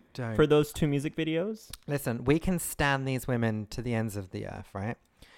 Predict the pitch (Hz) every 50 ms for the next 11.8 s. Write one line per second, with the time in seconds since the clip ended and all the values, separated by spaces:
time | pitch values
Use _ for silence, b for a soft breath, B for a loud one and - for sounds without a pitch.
0 | b b b b b - 135 143 135 123 - 151 139 160 208 254 226 139 123 120
1 | 139 147 151 156 160 165 170 170 175 175 170 156 160 156 156 151 131 - 147 139
2 | 143 131 123 139 139 139 135 - 147 139 139 - - 131 123 113 - 131 127 127
3 | 143 156 190 226 233 226 214 185 175 165 165 151 139 107 98 101 120 123 - _
4 | - - - - 143 135 135 131 - 127 127 - - - 120 101 80 110 123 131
5 | - _ _ _ _ _ 135 131 123 123 120 - - 107 117 123 123 113 - -
6 | 113 - - 113 - - - 101 110 - - - 107 - - 113 120 143 - 120
7 | 123 123 120 120 135 139 151 160 160 151 - - - 127 - - 120 117 120 113
8 | 113 113 104 - 117 110 - - 104 101 - - - 156 160 160 - - 170 151
9 | - - - 104 98 98 107 120 135 139 135 - - - B B B B B B
10 | B B - 120 107 110 107 b b b b b b b b b b - 131 131
11 | 110 110 101 - - - 160 156 151 147 147 147 151 147 - -